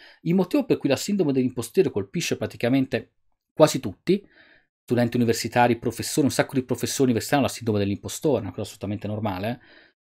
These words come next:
è che appunto non sono super eccellenze nel proprio campo, sono bravi. Quel livello di bravo in cui però tu ti sottovaluti e pensi, "Forse non sono veramente così bravo, forse non so veramente quello che penso di sapere." Cioè non sono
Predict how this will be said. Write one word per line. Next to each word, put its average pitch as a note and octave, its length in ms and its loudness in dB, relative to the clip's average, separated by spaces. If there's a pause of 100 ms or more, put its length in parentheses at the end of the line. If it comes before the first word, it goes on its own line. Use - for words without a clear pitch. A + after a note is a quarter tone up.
(220)
è - 140 2
che C4+ 100 4
appunto D3 400 2
non C#3+ 140 6
sono F#3 480 2
super E3 680 2
eccellenze B2 800 2
nel G#2+ 140 -4
proprio G#2+ 220 -6
campo, G2 440 -6
sono G3+ 240 0
bravi. G#2 480 0 (840)
Quel E3+ 120 6
livello E3+ 380 8
di G#3 100 0
bravo C#3+ 480 4
in C3 140 2
cui - 160 -2
però C3 420 6
tu B2+ 140 -6
ti B2+ 100 -8
sottovaluti A#2+ 680 0
e - 40 -2
pensi, A2 360 -4
"Forse - 260 -8
non G#2+ 80 -2
sono A2+ 220 -4
veramente G#2+ 340 -4
così G#2+ 220 -8
bravo, G#2+ 360 -2
forse - 280 -8
non G#2 100 -4
so - 160 -6
veramente G#2+ 320 -6
quello G#2+ 140 -6
che G#2+ 80 -18
penso G#2+ 240 -8
di G2+ 60 -6
sapere." G#2 320 -10 (240)
Cioè D3+ 120 2
non D3+ 100 4
sono D#3 420 2